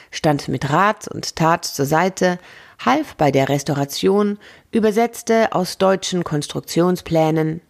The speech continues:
unterstützte die Norweger, bis die alte Tante Ju schließlich fertig war.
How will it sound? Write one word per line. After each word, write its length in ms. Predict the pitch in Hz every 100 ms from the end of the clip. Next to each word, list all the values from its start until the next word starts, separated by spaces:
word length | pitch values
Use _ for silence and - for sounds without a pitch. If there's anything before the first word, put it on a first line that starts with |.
| _
unterstützte 640 | - 160 170 233 226 - 165
die 120 | 156
Norweger, 640 | 156 170 165 160 165 160 - - -
bis 280 | - 262 -
die 320 | - 151 -
alte 520 | 160 190 208 - 156 147
Tante 380 | 180 185 180
Ju 380 | 151 151 180 180
schließlich 520 | - 165 180 - 202
fertig 500 | - 160 117 110 -
war. 200 | - 120